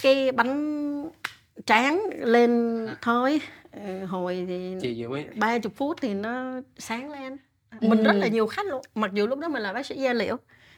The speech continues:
Speaker 1: nhưng mà mọi người kháo nhau về cái chuyện là mình làm vùng kín nhiều
Speaker 3: Ừ.
Speaker 1: hơn là mình làm da. À,
Speaker 2: Chứng tỏ
Speaker 1: và
Speaker 2: nó là một cái nhu cầu rất lớn.
Speaker 3: Đúng.
Speaker 1: và không chỉ peel mặt, người ta còn peel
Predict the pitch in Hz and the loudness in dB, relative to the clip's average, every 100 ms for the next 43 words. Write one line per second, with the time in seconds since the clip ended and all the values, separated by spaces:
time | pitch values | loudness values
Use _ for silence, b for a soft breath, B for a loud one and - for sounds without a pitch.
0 | - 240 247 233 190 180 180 190 214 208 | 0 4 4 2 0 0 -2 -2 -2 0
1 | 202 185 233 254 311 247 226 190 214 247 | -2 0 -2 0 -2 -2 -2 -4 -4 -6
2 | 240 - 202 180 185 175 175 175 180 170 | -8 -8 -8 -6 -4 -2 -2 -4 -4 -4
3 | 254 269 392 - 226 240 240 220 214 196 | -4 -4 -6 0 4 6 6 6 4 4
4 | 185 180 175 175 180 170 190 240 240 b | 0 -2 0 0 0 2 4 2 2 b
5 | b b - 196 202 185 B B 170 175 | b b -4 -2 -2 -6 B B -10 -4
6 | 196 185 - 107 160 160 135 - 110 143 | 0 0 -2 -6 -4 -2 -2 -4 -6 -4
7 | 156 151 202 214 277 311 359 - 208 220 | -2 0 2 4 6 6 4 -4 -2 0
8 | 208 208 285 277 175 - 277 277 233 220 | 0 -4 -4 -2 -4 0 0 0 -2 -4
9 | 208 247 247 208 208 269 | -6 -6 -6 -8 -4 -4